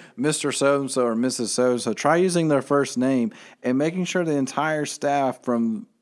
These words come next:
the intake to exit, including the doctor, has that first name in there. Because I know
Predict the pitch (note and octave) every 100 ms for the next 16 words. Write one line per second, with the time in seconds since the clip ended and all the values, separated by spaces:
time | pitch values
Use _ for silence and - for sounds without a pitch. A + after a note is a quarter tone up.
0 | _ - B2 A2 A2 G#2 - _ _ B2+
1 | D#3 D3 E3+ F3+ - - - - _ -
2 | B2+ B2 A2+ - C#3+ D#3+ - G#2+ - A#2+
3 | C3 C3 C#3+ D3 G#2+ - C#3+ C#3+ C#3+ A#2+
4 | - C3+ - B2 B2 A#2 A#2+ - - -
5 | C3 D3+ - - - - E3+ F#3 F#3+ F#3
6 | F3 D#3